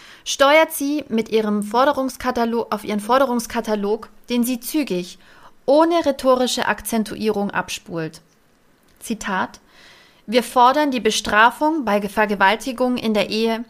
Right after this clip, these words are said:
Wir fordern sie auf, endlich zur Kenntnis zu nehmen, dass auch die Frauen ein Selbstbe-, Be-, Selbstbestimmungsrecht über ihren Körper und ihr Leben haben. Wir fordern sie alle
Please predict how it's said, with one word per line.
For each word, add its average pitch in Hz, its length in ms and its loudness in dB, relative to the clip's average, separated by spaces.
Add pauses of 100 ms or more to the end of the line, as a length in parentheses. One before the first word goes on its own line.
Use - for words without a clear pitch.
(400)
Wir 233 120 0
fordern 254 440 4
sie - 180 -2
auf, 220 360 2
endlich 247 360 -2
zur 254 140 -2
Kenntnis 233 460 0
zu 233 120 -2
nehmen, 214 380 0
dass 196 280 -4
auch 240 280 4
die 277 120 -8
Frauen 208 460 0
ein 208 220 -2
Selbstbe-, 220 500 -2 (100)
Be-, 226 140 0
Selbstbestimmungsrecht 226 1120 -2
über 202 220 -2
ihren 196 280 -4
Körper 208 460 -2
und 208 140 -6
ihr 196 160 -4
Leben 190 360 -4
haben. 208 380 -2 (480)
Wir 226 160 2
fordern 262 480 4
sie 233 260 -6
alle 269 260 4